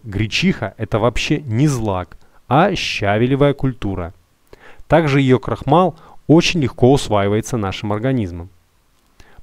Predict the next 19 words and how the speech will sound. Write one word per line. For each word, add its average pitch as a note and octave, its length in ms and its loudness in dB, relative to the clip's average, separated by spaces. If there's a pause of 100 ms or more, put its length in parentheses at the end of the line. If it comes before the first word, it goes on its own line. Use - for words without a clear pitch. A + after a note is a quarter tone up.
(120)
Поэтому B2 640 2
именно C3 360 2
гречневая G#2 800 0 (280)
крупа C3 420 2
наиболее A#2+ 540 2
полезна G#2+ 480 0
из A2 260 -6
остальных G#2 460 -6
каш. - 400 -10 (1800)
Ещё B2+ 400 2
кроме C3+ 300 2
гречневой, A2+ 840 0 (220)
более C#3+ 320 4
здоровой A#2+ 680 2
альтернативой G#2 840 -4 (360)
могут D3 460 2
послужить A2 520 -2 (160)
овсяная, A2 800 -2 (160)
кукурузная D3+ 880 0